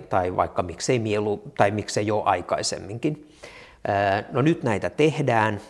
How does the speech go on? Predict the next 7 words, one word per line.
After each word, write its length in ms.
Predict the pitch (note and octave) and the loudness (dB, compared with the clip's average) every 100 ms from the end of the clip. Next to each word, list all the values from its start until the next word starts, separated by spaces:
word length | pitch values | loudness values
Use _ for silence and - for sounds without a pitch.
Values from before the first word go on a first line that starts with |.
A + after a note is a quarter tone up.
| - _ - | -20 _ -10
ö, 380 | A#2+ G#2 G2 F#2+ - - | -2 4 4 4 -2 -2
pikkasen 520 | C#3+ C3 B2 G#2+ G2+ F#2+ | -2 2 0 0 -2 -2
tämmöisessä 680 | G2 G2+ G#2 - - F2+ - - - - - _ | -2 -2 -4 -2 0 0 -2 -10 -20 -20 -20 _
tiukassa 520 | C#3+ C3+ - G2 - | 6 6 6 0 -2
puristuksessa, 960 | G2 C3 D3 D3 - A#2+ - A#2+ G#2 A2+ | -2 0 2 2 0 -4 -4 -4 -2 -4
tiukassa 540 | - B2+ A2+ G2 - G2 | 2 2 4 0 0 2
aikaikkunassa. 1000 | A#2 B2+ A#2 G#2+ - A2+ A2 - - | 2 0 -2 -2 -4 -4 -2 -2 -2